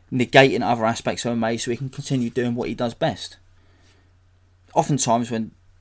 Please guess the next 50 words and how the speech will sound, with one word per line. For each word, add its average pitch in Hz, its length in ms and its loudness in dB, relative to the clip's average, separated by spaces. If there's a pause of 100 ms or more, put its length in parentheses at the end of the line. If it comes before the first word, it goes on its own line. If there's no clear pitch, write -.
certain 104 300 -2
fights 110 240 -2
happen 120 220 -4
in 117 60 -4
M 117 100 -2
M 107 100 -4
A, 160 140 4
we 160 120 0
will 135 80 2
say, 135 320 4 (300)
"Oh, - 60 -8
it's - 100 -4
just - 100 -6
a - 40 -12
bad 110 360 4
kickboxing - 460 -6
match." - 380 -10
But - 120 -4
actually 127 360 -2
what 120 160 -2
this 147 160 -2
is 117 80 -8
gonna 110 160 -6
be 117 260 -2
is 160 120 4
a 185 100 8
good 208 200 2
ki-, - 380 -4
kickboxing 123 300 -2
match 127 240 0
with 170 160 2
four-ounce 123 380 4
gloves 120 280 2 (300)
and, 131 360 2
you 127 80 -2
know, 113 260 2
they're 123 180 2
allowed 120 240 2
to 120 120 -2
elbow 110 300 -2
and 92 120 -8
stuff, - 320 -12
ju-, 110 300 -4
you 131 80 -6
know, 98 180 -4 (800)
extended 117 500 0
clinch - 280 -2
sequences, - 580 -8
et - 160 -8
cetera. - 480 -6